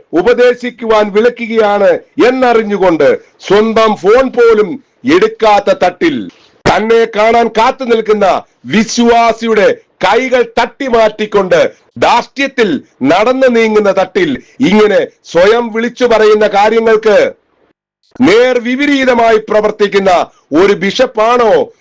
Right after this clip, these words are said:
സീറോ മലബാർ സഭയുടെ തലവനായി ഇരിക്കേണ്ടത് എന്ന് സീറോ മലബാർ സഭയുടെ സിനഡ് പിതാക്കന്മാരും വത്തിക്കാനും സഭാവിശ്വാസികളും ചിന്തിക്കട്ടെ. ഈ പറയുന്ന തട്ടിൽ നേരത്തെ വിശ്വാസികളോട്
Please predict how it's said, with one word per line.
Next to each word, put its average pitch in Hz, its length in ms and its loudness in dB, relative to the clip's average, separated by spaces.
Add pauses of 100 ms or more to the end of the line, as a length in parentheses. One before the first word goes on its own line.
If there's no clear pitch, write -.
(120)
സീറോ 226 500 2
മലബാർ 214 420 2
സഭയുടെ 208 520 0
തലവനായി 220 540 2
ഇരിക്കേണ്ടത് 220 720 0
എന്ന് 190 500 2 (520)
സീറോ 233 360 0
മലബാർ 208 360 0
സഭയുടെ 208 640 0 (380)
സിനഡ് 214 440 2
പിതാക്കന്മാരും 220 1000 -2 (240)
വത്തിക്കാനും 208 960 -2 (240)
സഭാവിശ്വാസികളും 220 1500 -2
ചിന്തിക്കട്ടെ. 196 720 0 (320)
ഈ 247 220 2
പറയുന്ന 247 500 0
തട്ടിൽ 214 480 -2 (240)
നേരത്തെ 226 640 2
വിശ്വാസികളോട് 220 1040 0